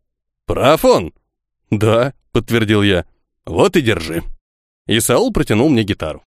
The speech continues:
Я бережно взял ее за гриф и рассмотрел. Богатый инструмент, явно заграничной работы.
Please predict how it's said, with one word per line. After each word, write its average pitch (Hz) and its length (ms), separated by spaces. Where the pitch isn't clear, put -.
Я 185 220
бережно 165 400
взял 135 260
ее 127 140
за 107 160
гриф 120 440
и 123 140
рассмотрел. 127 720
Богатый 131 640
инструмент, 113 680
явно 120 400
заграничной 117 600
работы. 92 580